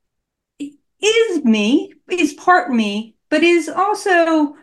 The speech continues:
you know, I don't know that my family would recognize that Marian Leary, that the persona that I put on social media. Um, and so I think it's really interesting. I'd love to hear your thoughts on how you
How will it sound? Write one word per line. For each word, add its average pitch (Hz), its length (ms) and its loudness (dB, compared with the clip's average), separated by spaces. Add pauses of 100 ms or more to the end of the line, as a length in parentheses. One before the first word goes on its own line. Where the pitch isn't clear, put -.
(300)
you 277 120 0
know, 226 140 -2
I 269 100 -2
don't 330 220 2
know 311 100 4
that 285 140 0
my 247 200 0
family 233 440 -2
would 208 160 -6
recognize 190 640 -2
that 190 280 -2
Marian 190 520 -2
Leary, 240 380 0 (100)
that 254 420 -2
the 247 160 -6
persona 262 580 -2
that 240 140 2
I 233 240 2
put 247 160 -6
on 233 220 -2
social 226 420 -6
media. 220 380 -2 (600)
Um, 190 560 -2
and 285 200 4
so 311 260 -2 (220)
I 302 80 -2
think 349 180 0
it's 370 180 -4
really 294 300 0
interesting. 262 560 -6
I'd 220 180 -4
love 320 280 -2
to 359 100 0
hear 277 380 -2
your 240 880 -2 (180)
thoughts 226 380 -2
on 226 260 -6
how 285 360 0
you 320 1000 0